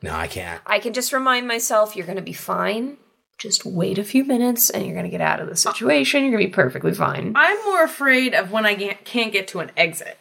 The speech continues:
Speaker 3: Like, if there's a ton, a ton, a ton, a ton, a ton of people and I'm as far away from the exit as possible, that's when I start getting scared.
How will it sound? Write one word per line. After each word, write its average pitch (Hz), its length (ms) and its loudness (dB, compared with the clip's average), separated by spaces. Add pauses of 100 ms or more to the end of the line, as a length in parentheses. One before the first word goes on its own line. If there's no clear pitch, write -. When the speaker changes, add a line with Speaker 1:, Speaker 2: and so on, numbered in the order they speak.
(720)
Speaker 3:
Like, 202 200 6
if 208 140 0
there's 262 260 4
a - 120 -4
ton, 247 300 2
a 240 40 4
ton, 226 280 2
a - 20 -2
ton, 202 200 -2
a 196 60 -4
ton, 190 180 -4
a 185 60 -4
ton 180 200 -4
of 165 80 -6
people 180 280 -6
and 165 80 4
I'm 170 160 4
as 160 120 -6
far 214 240 8
away 208 140 8
from 196 160 -10
the 175 40 -4
exit 170 180 -6
as 139 100 -10
possible, 208 440 2
that's 180 220 4
when 185 100 -4
I 180 120 6
start - 260 -6
getting 135 240 -8
scared. - 440 -8